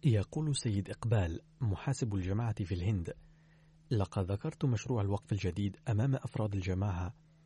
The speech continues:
في كاموريدي، ودفع أحد الشباب تبرعه بالكامل في الحال، وفي اليوم نفسه علم أنه سيتلقى مبلغا كبيرا كان ينتظره منذ أكثر من ثمان سنين،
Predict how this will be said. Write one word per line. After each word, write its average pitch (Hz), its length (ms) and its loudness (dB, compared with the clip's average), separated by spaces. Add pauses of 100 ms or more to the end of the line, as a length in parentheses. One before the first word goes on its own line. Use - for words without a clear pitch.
(240)
في 104 400 -2 (260)
كاموريدي، 104 640 0 (1120)
ودفع 123 520 0
أحد 123 240 0
الشباب 110 440 0
تبرعه 113 640 0
بالكامل 104 500 0
في - 80 -8
الحال، 95 420 -4 (1040)
وفي 98 240 0
اليوم 113 280 0
نفسه 98 400 -2 (1040)
علم 107 380 2
أنه 107 540 0 (100)
سيتلقى 113 680 -2
مبلغا 120 380 2 (100)
كبيرا 113 480 0 (300)
كان 104 180 2
ينتظره 120 600 2
منذ 110 240 2
أكثر 120 360 -2
من 110 140 2
ثمان 123 360 2
سنين، 135 340 0